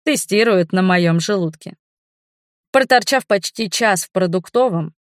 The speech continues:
дома Инга, как настоящая хозяюшка, хлопочет на кухне, занимаясь стейками.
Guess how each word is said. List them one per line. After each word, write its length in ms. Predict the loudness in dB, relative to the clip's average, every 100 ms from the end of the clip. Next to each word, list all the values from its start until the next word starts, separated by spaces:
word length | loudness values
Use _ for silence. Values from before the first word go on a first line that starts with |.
| _ _
дома 440 | -2 2 2 2 0
Инга, 420 | 0 0 0 0
как 180 | -2 -2
настоящая 640 | -4 0 2 0 -2 -4
хозяюшка, 640 | -2 0 0 0 -2 -2
хлопочет 580 | -2 0 0 0 -2 -2
на 160 | -2 -2
кухне, 400 | -2 -4 -2 -2
занимаясь 560 | 0 0 0 0 0
стейками. 680 | -2 -2 -2 -2 -6 -6